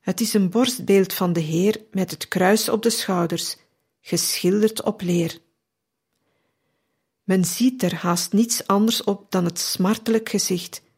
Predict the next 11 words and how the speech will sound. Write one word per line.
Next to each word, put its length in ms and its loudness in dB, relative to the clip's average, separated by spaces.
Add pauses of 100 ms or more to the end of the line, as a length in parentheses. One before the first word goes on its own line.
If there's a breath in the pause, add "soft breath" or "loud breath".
(240)
gekroond 800 -2
met 280 0
doornen. 440 -2 (1700)
De 160 -2
droefgeestige, 1000 0 (280 soft breath)
smartelijke 800 2
en 140 0
tegelijk 460 0
zo 300 6
aanminnige 720 2
gelaatsuitdrukking 1160 0